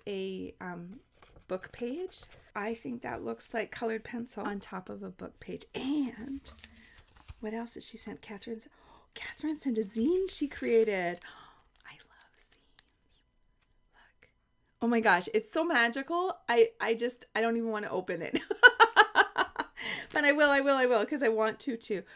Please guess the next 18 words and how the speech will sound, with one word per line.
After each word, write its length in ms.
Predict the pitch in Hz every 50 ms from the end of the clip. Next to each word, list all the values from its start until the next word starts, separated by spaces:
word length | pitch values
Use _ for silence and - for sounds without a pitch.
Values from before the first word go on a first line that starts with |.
| - - -
Okay, 160 | - 202 165
so, 220 | - - - 92 -
like, 220 | - 196 202 - - -
look 240 | - 214 202 - -
at 80 | 240 240
how 180 | - 262 233
delicate 480 | 214 185 196 180 180 185 - - - -
and 140 | 170 185 180
pretty. 320 | - - 175 170 165 165 _ _ _ _ - - _ _ _ _ _ _ _ _ _ _ _ _ _ _ _ _ _ _ _ _ _ _ _ _ _ _ _ _ - - _ _ _ _ -
Oh, 560 | - 226 226 220 220 214 208 208 202 196 196
and 200 | 190 202 202 208
I 180 | 208 208 208 208
love 540 | 202 208 208 214 214 214 214 214 214 208 202
this 300 | 214 196 190 - - -
little, 420 | 208 196 196 190 190 185 185 202 - - _ _ _ _ _ - - - - - _ _ _ _ _ _ _ _ _ _ _ _ _ _ _ _ _ _ _
little 160 | - 220 196 190
flower 420 | - - - 185 180 170 170 175
tag. 520 | 170 - - 180 175 180 202 220 - _